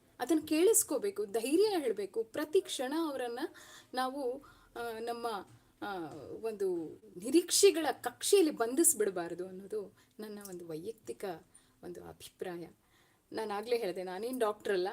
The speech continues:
ಆದ್ರೆ ಇಪ್ಪತ್ತು ವರ್ಷದಿಂದ ನೋಡಿರ್ತಕ್ಕಂಥ ಒಬ್ಳು ಶಿಕ್ಷಕಿ. ಹಾಗೆ ಎಲ್ಲಕ್ಕಿಂತ ಹೆಚ್ಚಾಗಿ, ಆ, ಅವ್ರಿಗೆ, ಆ, ಏನ್ ಕೊಡ್ಬೇಕು, ಏನ್ ಕೊಡ್ಬಾರ್ದು ಅಂತ ಪ್ರತಿ ನಿಮಿಷ ಯೋಚನೆ ಮಾಡೋ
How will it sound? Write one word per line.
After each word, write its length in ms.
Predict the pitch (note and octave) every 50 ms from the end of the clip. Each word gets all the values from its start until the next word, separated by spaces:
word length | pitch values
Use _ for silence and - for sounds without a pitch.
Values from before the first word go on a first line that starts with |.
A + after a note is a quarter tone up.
| B3+ - _ _ _ -
ಆದ್ರೆ 420 | G3+ G3 A3+ A#3+ D4+ E4+ - - _ _ _ -
ಇಪ್ಪತ್ತು 480 | A#3 - _ - - E4+ E4+ - E4 D4
ವರ್ಷದಿಂದ 500 | C4+ C4 B3+ - C#4 B3 - B3+ A#3+ A#3 A#3
ನೋಡಿರ್ತಕ್ಕಂಥ 680 | A3+ G#3+ G#3+ A3 A3+ A3 - G3 F#3+ - G3+ G3 F#3+
ಒಬ್ಳು 220 | F#3+ F#3 F3 F#3 F#3
ಶಿಕ್ಷಕಿ. 580 | - - A#3 A#3+ - - C4+ A3+ - - A#3+ B3+ - - - - - - -
ಹಾಗೆ 220 | C4+ C4 C4+ E4
ಎಲ್ಲಕ್ಕಿಂತ 520 | D#4 C4 A#3+ C#4 D#4 D#4 D#4 D#4 D4 - D4
ಹೆಚ್ಚಾಗಿ, 600 | C4+ B3 A#3+ A3+ - - B3+ A3+ A3 A3+ B3+ A#3+ A3+ - - - - _ _ -
ಆ, 40 | G#3 G3+ G3+ F#3+ - - -
ಅವ್ರಿಗೆ, 420 | - G#3 A3+ A3 F#3+ G3+ G3 F#3 -
ಆ, 560 | - - - - G3 G3 F#3 F3+ F3 E3+ E3 E3+ F3 F3+ - _ _ - D#3+ D3+ -
ಏನ್ 180 | B3+ C4 C4
ಕೊಡ್ಬೇಕು, 500 | B3+ A#3 G3+ F#3 G3 F#3 F3+ - F#3+ F#3+
ಏನ್ 160 | F#3+ G3+ A3+ A#3
ಕೊಡ್ಬಾರ್ದು 500 | - G#3+ F3+ F3+ F3+ G#3 G3+ F#3 F3+ F#3+
ಅಂತ 140 | F#3 -
ಪ್ರತಿ 400 | F#3 - - B3+ B3+ B3+ - F4
ನಿಮಿಷ 280 | F#4+ G4 E4+ C#4+ - -
ಯೋಚನೆ 380 | C4 A3+ G#3+ G#3 - - G3+ F#3+
ಮಾಡೋ 240 | G3 F#3 E3 E3+